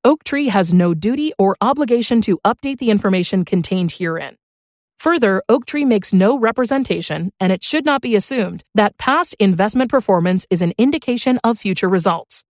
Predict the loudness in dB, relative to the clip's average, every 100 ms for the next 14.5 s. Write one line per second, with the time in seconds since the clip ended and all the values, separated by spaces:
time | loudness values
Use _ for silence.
0 | _ _ _ 2 4 6 4 2 -4 -6
1 | -2 0 2 2 0 2 2 2 0 -2
2 | 0 0 0 0 -2 0 0 0 -4 -2
3 | -2 0 -2 -2 -2 0 -2 0 0 0
4 | 0 0 0 -2 0 -2 0 -4 -4 -6
5 | -8 -10 _ _ _ _ _ _ _ -2
6 | -2 0 0 2 2 2 2 0 0 -2
7 | 0 -2 -2 -2 0 0 -2 -2 -2 0
8 | -2 0 -2 0 2 0 -2 -2 0 2
9 | 2 0 0 0 0 -2 -6 -2 0 2
10 | 2 0 0 0 2 0 0 -4 -2 0
11 | 2 0 0 0 0 0 0 2 0 0
12 | -2 0 2 2 0 0 -2 -2 -2 -2
13 | 0 -2 0 0 0 0 2 0 0 -2
14 | -2 -2 -4 -4 -6